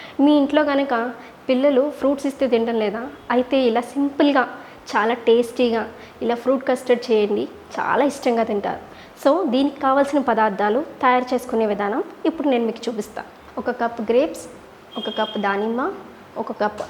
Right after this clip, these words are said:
యాపిల్, cashew almonds and fresh cream, గ్లాస్ మిల్క్, షుగర్, కస్టర్డ్ పౌడర్, మ్యాంగో పల్పీ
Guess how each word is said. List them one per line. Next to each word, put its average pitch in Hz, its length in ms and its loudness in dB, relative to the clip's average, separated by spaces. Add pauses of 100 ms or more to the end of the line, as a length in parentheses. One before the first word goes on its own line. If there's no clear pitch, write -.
యాపిల్, 262 300 2 (800)
cashew 226 400 0 (120)
almonds 220 400 0 (640)
and 220 100 0 (100)
fresh 240 320 0
cream, 311 240 2 (840)
గ్లాస్ 226 300 2 (120)
మిల్క్, 285 280 -2 (680)
షుగర్, 247 400 0 (880)
కస్టర్డ్ 240 400 0
పౌడర్, 214 340 2 (880)
మ్యాంగో 240 320 2 (100)
పల్పీ 220 320 0